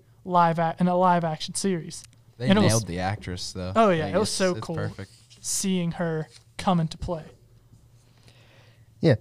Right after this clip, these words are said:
Speaker 3: but anyway, as you said, they're two different creeds of the Mandalorian people, 'cause, like, you have the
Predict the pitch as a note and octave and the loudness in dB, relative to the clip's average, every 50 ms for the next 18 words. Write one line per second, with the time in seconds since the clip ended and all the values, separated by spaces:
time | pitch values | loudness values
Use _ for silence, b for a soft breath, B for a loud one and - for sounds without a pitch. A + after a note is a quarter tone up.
0 | - - D#3 D#3 D#3 D#3+ E3 D#3 D3 C#3 C3 B2 A#2 A#2+ A#2+ - - D#3 C3 A2+ | 2 4 4 4 6 6 6 8 8 8 8 8 8 6 2 4 6 6 6 8
1 | A#2+ A#2 A2 G#2+ - - - D3 B2+ B2+ A2+ A2 G#2+ - - D3 C3+ A#2 G#2 G#2+ | 6 6 6 2 2 6 8 8 8 8 8 6 4 6 6 8 8 8 6 6
2 | G#2+ A2 A2 A#2 A2+ G#2+ G#2+ A2 A2+ A2+ G#2+ G#2+ G#2+ G#2 G#2 - B2 B2 - - | 6 6 8 8 8 8 6 6 6 6 6 4 4 4 4 4 2 2 2 0
3 | G2 G2 F#2 - - G#2+ - A2+ G#2+ - _ - A#2+ A#2 A2+ G#2 G#2 G#2+ G2+ | -4 -4 -2 0 0 2 2 2 0 0 _ 4 6 6 6 6 6 4 4